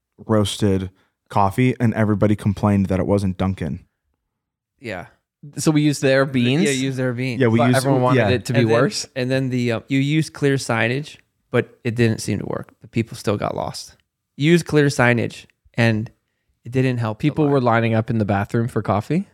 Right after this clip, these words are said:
Speaker 2: Yeah, something like that.
Speaker 1: <laughs> You know?
Speaker 2: Like, hit the clear signage,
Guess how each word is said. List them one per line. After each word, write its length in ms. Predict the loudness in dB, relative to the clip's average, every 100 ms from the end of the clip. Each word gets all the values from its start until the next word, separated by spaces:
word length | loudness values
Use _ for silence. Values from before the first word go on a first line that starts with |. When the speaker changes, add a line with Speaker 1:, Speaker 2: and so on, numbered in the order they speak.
| -8
Speaker 2:
Yeah, 260 | -6 -6 -10 _ _ 2
something 180 | 2 0
like 120 | -6
that. 160 | -6 -2
Speaker 1:
<laughs> 20 |
You 80 | -2 0
know? 380 | 2 0 0 -4 -2 -4 -4 -8 -8 -6 -2
Speaker 2:
Like, 180 | -2 -2
hit 320 | -2 0 0
the 60 |
clear 280 | -2 2 2
signage, 520 | 4 2 2 2 -2